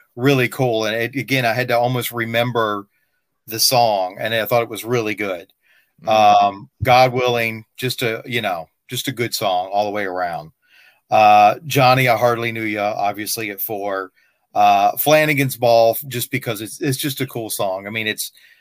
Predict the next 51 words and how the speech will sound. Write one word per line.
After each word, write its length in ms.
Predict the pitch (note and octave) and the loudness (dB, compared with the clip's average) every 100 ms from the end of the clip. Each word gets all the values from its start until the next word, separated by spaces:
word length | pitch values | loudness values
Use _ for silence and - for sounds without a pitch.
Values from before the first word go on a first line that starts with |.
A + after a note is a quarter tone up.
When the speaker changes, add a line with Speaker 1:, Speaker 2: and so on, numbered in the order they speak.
| _ | _
Speaker 1:
not 220 | C3 D3 C#3+ | 0 2 0
the 60 | |
greatest, 480 | C3+ D3 D3 D3 C3+ | 0 2 4 2 0
it's 140 | C3+ | -2
not 220 | C#3 C3+ C3 | 2 2 2
the 60 | |
worst. 440 | A#2+ C3+ C#3 C3+ A#2+ | 0 2 2 -2 -6
It's 220 | G2+ - | -10 -4
just, 260 | C3 A#2+ | -4 -2
you 140 | A#2+ A#2+ | -6 -8
just 240 | A#2+ - | -8 -10
enjoy 380 | G#2+ G#2+ C3+ C3+ | -8 -2 2 2
it. 180 | C3 B2+ | 2 -2
You 80 | A#2 | -4
don't, 240 | A#2 A#2 _ _ _ | -4 -6 _ _ _
you're 160 | C3+ C3 | -6 2
not 120 | C3+ | 4
overthinking 680 | C#3 C#3 B2 - C#3+ C3+ B2+ | 4 2 -2 -2 -2 0 0
it. 160 | A#2+ | -2
You're 140 | A2+ A#2 | -4 -6
just 200 | A#2+ - | -6 -10
enjoying 380 | A2+ C3 C3 B2 | -8 -6 -4 -6
the 80 | |
beat, 360 | G#2 B2+ B2 C#3 | -4 -4 -4 -6
enjoying 300 | A#2 B2 B2 | -8 -6 -6
the 60 | A2+ | -8
music, 500 | A#2 A#2+ A#2 A2 G#2+ | -10 -8 -4 -4 -6
and 220 | G2 F#2 _ _ _ - | -10 -12 _ _ _ -4
having 240 | A#2 A2 | -4 -4
fun 260 | G2+ A#2+ A2+ | -2 -2 -2
with 220 | G2+ - | -6 -8
it. 120 | - - _ _ - | -14 -16 _ _ -4
Uh, 460 | A2+ A2+ A2+ A2 G#2 - _ _ _ | 0 4 6 6 2 -2 _ _ _
Never 260 | - C#3 D3+ | 0 0 2
Forget 560 | C#3 C#3+ C3 C3 C3 _ _ _ | -2 -2 0 0 -2 _ _ _
would 220 | A#2 G#2+ | -12 -6
probably 240 | B2 A#2+ A2+ | 0 0 0
be, 400 | A#2 A2 G#2 - _ - - | -2 -4 -6 -12 _ -16 -8
I 100 | A#2 | -8
would 140 | A2 | -6
say, 180 | - A#2+ | -4 -4
number 300 | A2 A#2 G2+ | -4 -8 -8
six 400 | - - G#2+ - | -10 -8 -8 -8
if 80 | G#2+ | -6
I 60 | |
was 120 | G#2+ G2+ | -6 -6
gonna 160 | A2 | -10
have 160 | G#2 G#2 | -6 -6
an 80 | G#2 | -6
honorable 460 | G#2 G#2+ G2 F#2+ | -6 -6 -8 -10
mention. 340 | F#2+ F2+ - | -12 -14 -16